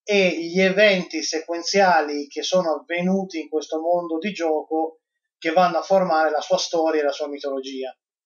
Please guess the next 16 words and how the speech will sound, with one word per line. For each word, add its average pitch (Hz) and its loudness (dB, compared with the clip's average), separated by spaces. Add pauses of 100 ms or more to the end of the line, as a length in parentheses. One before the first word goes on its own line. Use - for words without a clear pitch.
(220)
La 196 0
campagna 185 2
è 160 -2
iniziata 160 -2
da 160 0
quattro 170 0
giovani 185 4
avventurieri 170 -2
scapestrati 170 0
che 185 2
abbandonano 165 2
il 156 -8
loro 175 4
villaggio 160 -2
per 165 2
andare 156 0